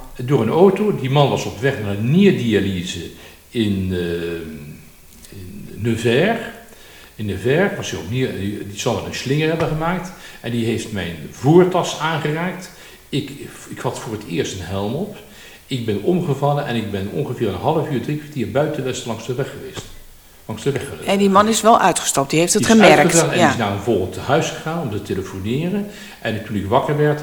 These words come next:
Speaker 1: was daar de, eh, de, de, de sapeur-pompier, dus de, de, de,
Speaker 2: Ja, de brandweer.
Speaker 1: de, de brandweer en, en, en de ziekenwagen, een dokter. En, en, en ze had netjes mijn bril ook in, in, in mijn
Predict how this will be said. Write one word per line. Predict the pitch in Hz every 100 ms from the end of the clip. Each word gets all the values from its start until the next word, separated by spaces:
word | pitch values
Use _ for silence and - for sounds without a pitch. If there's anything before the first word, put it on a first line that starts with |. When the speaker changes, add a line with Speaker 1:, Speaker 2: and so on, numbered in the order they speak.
| -
Speaker 1:
was | 139 -
daar | 98 90 85 -
de, | 87 80 - - - -
eh, | 80 80 78 71 - -
de, | 92 85 82 -
de, | - - -
de | - - - -
sapeur-pompier, | - 110 - 104 - 78 - 131 175 185 185 -
dus | 98 92
de, | 92 82
de, | 80 80 82
de, | 92 80
Speaker 2:
Ja, | -
de | -
brandweer. | 156 160 180 180 190 -
Speaker 1:
de, | 104
de | 98 92
brandweer | 113 147 147 143 135
en, | 104 90 -
en, | 87 80
en | - - -
de | -
ziekenwagen, | - - 139 131 120 87
een | 85
dokter. | - 143 - 147 - - - - -
En, | 104 95
en, | 95 92
en | 92 92 82 82
ze | 110
had | 85
netjes | 107 113 92
mijn | 85 85
bril | 104 104
ook | 87 -
in, | 82
in, | 78 76 76 76 78 80
in | 87 -
mijn | 73